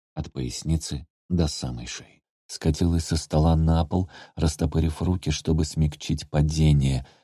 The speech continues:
Несмотря на невыносимую боль, поползла к протезу, который улетел в другой конец гаража.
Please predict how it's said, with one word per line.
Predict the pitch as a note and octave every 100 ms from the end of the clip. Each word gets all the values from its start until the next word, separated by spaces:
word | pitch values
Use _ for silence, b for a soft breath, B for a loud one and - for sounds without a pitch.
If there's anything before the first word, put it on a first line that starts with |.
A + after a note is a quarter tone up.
| _ -
Несмотря | D2 - D2 D2 D2
на | D#2
невыносимую | D#2 D#2 D#2 D#2 D2+ - E2 D#2+ D2+
боль, | C#2+ E2+ F2+
поползла | D#2 D2+ D#2 D#2 D2+ D#2
к | D2+ -
протезу, | D2+ D2+ - F2 D#2+ D#2
который | D2+ D2 E2+ E2 D#2
улетел | E2 D#2 - F2+ E2+
в | C#2+
другой | D2+ D2+ D2 D#2+
конец | D2 D2 C#2+ C#2+
гаража. | C#2+ C#2+ C2 C2+ C#2+